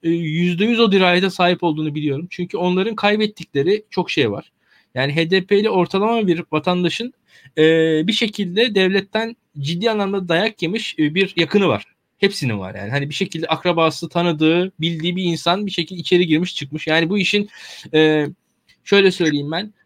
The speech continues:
e, kendisinin mutsuzluğundansa iktidarın değişmesini tercih eden, "Ben mutsuz olayım ama tek Türkiye'de iktidar değişsin." diyen, e,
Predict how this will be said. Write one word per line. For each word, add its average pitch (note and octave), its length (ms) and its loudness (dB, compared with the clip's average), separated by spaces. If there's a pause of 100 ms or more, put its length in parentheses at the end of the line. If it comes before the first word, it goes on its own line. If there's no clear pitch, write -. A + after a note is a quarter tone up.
(200)
e, C#3+ 200 -4
kendisinin G3+ 640 -2
mutsuzluğundansa G#3 1300 0 (220)
iktidarın G3 440 0
değişmesini G3+ 440 0
tercih F#3+ 400 4
eden, C3+ 320 0
"Ben F3 160 2
mutsuz G#3 320 0
olayım B3 240 0
ama G3 160 0
tek A3+ 340 -4
Türkiye'de G3+ 320 -2
iktidar G3 340 -2
değişsin." D3 420 0
diyen, D#3 260 0 (460)
e, E3 60 0